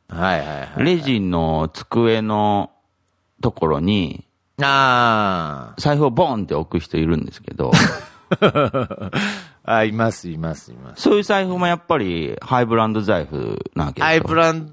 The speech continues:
Speaker 1: ド財布が多いですね。
Speaker 2: あー、はん、はん、はん。
Speaker 1: うん。まあ、
Speaker 2: まあ、
Speaker 1: それが全く、
Speaker 2: うん。
Speaker 1: 全く振り切って、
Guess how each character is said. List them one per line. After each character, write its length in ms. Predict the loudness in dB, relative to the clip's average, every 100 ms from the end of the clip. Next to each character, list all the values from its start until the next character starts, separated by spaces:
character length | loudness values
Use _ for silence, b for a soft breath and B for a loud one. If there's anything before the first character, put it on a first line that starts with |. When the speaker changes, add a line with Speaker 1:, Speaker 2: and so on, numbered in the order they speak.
| -4
Speaker 1:
ド 180 | -2 2
財 280 | 4 4 2
布 140 | 0
が 80 | 0
多 200 | 2 0
い 40 |
で 40 | -4
す 140 | -12
ね。 320 | -8 -2 0
Speaker 2:
あ 400 | 2 2 2 0 0
ー、 40 |
は 60 | -2
ん、 100 | -2
は 60 |
ん、 40 | -4
は 480 | -4 -6 -8 -8 -4
ん。 60 |
Speaker 1:
う 0 |
ん。 800 | -2 0 0 0 -2 -2 -6 -10 B
ま 140 | 2 6
あ、 20 |
Speaker 2:
ま 40 |
あ、 40 | 8
Speaker 1:
そ 80 | 8
れ 100 | 8
が 140 | 6
全 460 | 6 4 6 4 6
く、 180 | 4
Speaker 2:
う 20 | 4
ん。 100 | 4
Speaker 1:
全 460 | 4 4 4 4
く 140 | 6 6
振 140 | 6
り 120 | 4
切 160 | 4 0
っ 40 |
て、 560 | 0 4 6 8 6